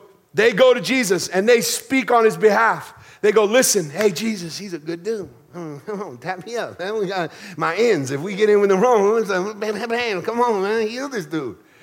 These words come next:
So Jesus is like, "Bet, let's do it." So he goes. And he's walking, and the centurion sees him coming, and he goes, "Nuh-uh."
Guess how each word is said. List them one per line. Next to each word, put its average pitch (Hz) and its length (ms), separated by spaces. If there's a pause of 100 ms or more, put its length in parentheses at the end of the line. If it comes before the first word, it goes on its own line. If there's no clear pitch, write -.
(200)
So 185 160
Jesus 190 280
is 175 60
like, 151 360
"Bet, 202 300
let's 156 140
do 214 180
it." 117 80
So 165 140
he 175 100
goes. 196 500 (1000)
And 208 180
he's 240 180
walking, 285 600
and 254 140
the 254 80
centurion 285 720
sees 269 300
him 254 100
coming, 320 440
and 269 140
he 269 80
goes, 254 320
"Nuh-uh." 262 680